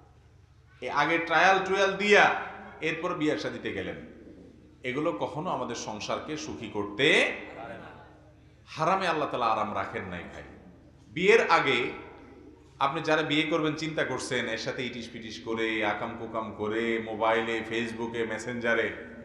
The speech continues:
এরপরে আরে বিয়ে করলেন। অনেকে আবার প্রশ্ন করে যে বিয়ের নিয়তে করলে বোধহয় জায়েজ আছে,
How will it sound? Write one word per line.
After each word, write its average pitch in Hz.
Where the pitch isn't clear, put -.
এরপরে 135
আরে 107
বিয়ে 101
করলেন। 90
অনেকে 147
আবার 151
প্রশ্ন 139
করে 120
যে 113
বিয়ের 175
নিয়তে 220
করলে 156
বোধহয় 113
জায়েজ 98
আছে, 87